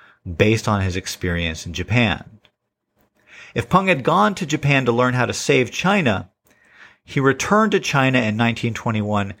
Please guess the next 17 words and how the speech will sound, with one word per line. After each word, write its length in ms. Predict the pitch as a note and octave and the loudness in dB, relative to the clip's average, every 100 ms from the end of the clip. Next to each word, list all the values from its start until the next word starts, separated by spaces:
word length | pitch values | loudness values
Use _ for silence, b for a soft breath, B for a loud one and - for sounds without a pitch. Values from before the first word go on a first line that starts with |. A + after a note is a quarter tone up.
| b b | b b
convinced 560 | - B2 G#2+ C#3 D3 - | -4 -2 2 2 0 -4
that 140 | A2 | -2
he 80 | G2 | 0
had 120 | G#2+ | 0
learned 340 | G2+ G2+ G#2 F#2+ | 2 0 0 -2
how 180 | G2+ | -2
to 100 | F#2+ | 0
do 240 | F#2 G2 F2+ | -2 -2 -4
it, 140 | - _ _ _ _ | -6 _ _ _ _
although 200 | G#2+ A2 | 0 2
not 300 | A#2+ C3 D#3 | 4 4 4
in 60 | D#3+ | 2
the 100 | C3 | 2
way 280 | A#2 A2+ | 4 4
he 180 | G#2+ A2 | 2 0
had 100 | G#2 | -2
thought 480 | - - F#3+ A#2 - | -2 2 2 2 -4